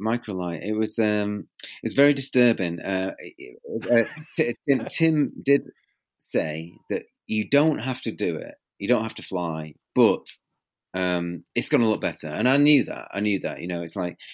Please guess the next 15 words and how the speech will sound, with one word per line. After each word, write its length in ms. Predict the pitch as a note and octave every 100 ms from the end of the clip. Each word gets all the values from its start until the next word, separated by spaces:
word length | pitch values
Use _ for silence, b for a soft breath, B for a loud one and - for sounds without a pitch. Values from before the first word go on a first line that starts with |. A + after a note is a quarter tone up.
| B -
um, 380 | F#2 F#2 F2+ E2+ - _ _ _ _ _ _ _ _ _ _ _ _ _ -
so 560 | - C3+ B2 A#2 - _ _
I, 240 | - C3 B2
I 140 | A#2+ C#3
arrived 300 | C3 G#2 A2
at 80 |
eight 100 | G2
o'clock 220 | - G2 F#2+
in 60 |
the 40 | F#2
morning, 460 | F2 F2 F2 E2+ B B
and, 320 | G2+ G#2+ G#2 F#2 _ -
and 200 | G#2 G2+
the 80 | G2
pilot, 560 | - B2+ D3 G#2 F#2